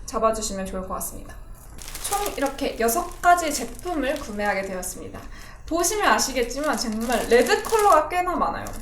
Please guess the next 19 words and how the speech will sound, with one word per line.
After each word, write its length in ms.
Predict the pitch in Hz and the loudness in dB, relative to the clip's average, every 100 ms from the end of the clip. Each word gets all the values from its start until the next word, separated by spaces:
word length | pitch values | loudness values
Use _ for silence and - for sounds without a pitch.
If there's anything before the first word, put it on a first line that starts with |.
| - - | -10 -2
제가 220 | 233 233 | 4 4
그만큼 840 | 233 233 269 294 - 294 285 233 - | 4 2 2 0 0 0 0 -2 -4
빨간 300 | 294 349 359 | 0 2 2
색깔 420 | 349 330 285 277 | 0 -2 0 2
컬러를 280 | 320 320 285 | 0 0 0
좋아하기 560 | 240 233 220 214 208 208 | 0 2 4 2 0 -2
때문에 540 | 277 269 208 233 196 | -2 -2 -2 -2 -2
제가 240 | 185 196 | -4 -6
가져온 440 | 202 196 190 202 208 | -4 -4 -2 -2 -2
하울에는 680 | 240 302 302 208 214 349 339 - - - | 2 2 4 2 0 -2 -4 -12 -16 -2
레드 260 | 208 214 233 | 0 0 0
컬러가 460 | 302 294 269 208 208 | -2 0 0 0 -4
굉장히 360 | 220 208 214 | -4 -2 -2
많다는 440 | 196 208 294 285 226 | -2 -2 -2 -4 -4
점. 280 | - 277 - - - - - | -6 -8 -10 -14 -14 -12 -10
<laughs> 320 | 220 254 247 - - - - - | -6 -6 -8 -12 -14 -12 -12 -10
첫 100 | 349 | -6
번째 340 | 427 427 392 285 | 0 4 8 8
의상입니다. 540 | - 220 208 202 190 | 6 0 -2 -4 -6